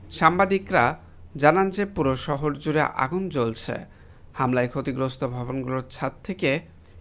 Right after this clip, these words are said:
ইউক্রেনের পাবলিক ব্রাউজার কস্টার, সাসপেলিয়ন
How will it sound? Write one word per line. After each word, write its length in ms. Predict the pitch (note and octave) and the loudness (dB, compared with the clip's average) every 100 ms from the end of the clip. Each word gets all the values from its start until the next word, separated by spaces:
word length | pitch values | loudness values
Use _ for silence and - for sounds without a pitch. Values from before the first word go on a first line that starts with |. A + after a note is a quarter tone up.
| - - D#3+ | -20 -2 2
ইউক্রেনের 420 | F#3 G3+ G#3 G#3 G3+ | 4 2 2 2 6
পাবলিক 300 | E3 F3+ F#3+ F3+ | 6 6 0 2
ব্রাউজার 360 | F#3+ F#3 G3+ F#3+ - - - - | 2 2 -2 -6 -12 -20 -16 0
কস্টার, 440 | F3+ F#3 - B2+ C3+ F3+ - - - - - - - - - | 2 2 0 2 2 -4 -18 -20 -20 -20 -20 -20 -20 -20 -6
সাসপেলিয়ন 720 | - F3 - G3 G3 G3 G3 | -2 -2 0 2 2 4 2